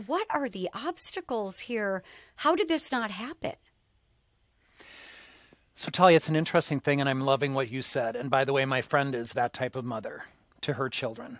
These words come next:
Speaker 1: Go-, I
Speaker 2: Um,
Speaker 1: mean,
Speaker 2: she
Speaker 1: th-,
Speaker 2: would
Speaker 1: and
Speaker 2: never,
Speaker 1: maybe
Speaker 2: she
Speaker 1: in a direct re-, a reaction to how her family is, right? That you, like,
Speaker 2: Yeah,
Speaker 1: show up
Speaker 2: she
Speaker 1: for your kids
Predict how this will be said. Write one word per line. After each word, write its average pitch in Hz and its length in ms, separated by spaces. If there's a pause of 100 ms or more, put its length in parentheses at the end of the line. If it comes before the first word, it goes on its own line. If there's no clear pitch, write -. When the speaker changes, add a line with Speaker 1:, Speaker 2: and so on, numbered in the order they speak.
Speaker 1:
Go-, 262 220
I 135 180
Speaker 2:
Um, 285 60
Speaker 1:
mean, 285 120
Speaker 2:
she 214 60
Speaker 1:
th-, 190 120
Speaker 2:
would 139 100
Speaker 1:
and 143 80
Speaker 2:
never, 151 280
Speaker 1:
maybe 277 480
Speaker 2:
she - 200
Speaker 1:
in 247 340
a 254 100
direct 220 600
re-, 220 340 (100)
a 202 60
reaction 196 840
to 185 140
how 185 200
her 170 460
family 160 800
is, - 380
right? 196 260
That - 140
you, 208 180
like, 233 340
Speaker 2:
Yeah, 123 160
Speaker 1:
show 226 60
up 226 80
Speaker 2:
she 165 120
Speaker 1:
for 160 60
your 180 200
kids 247 480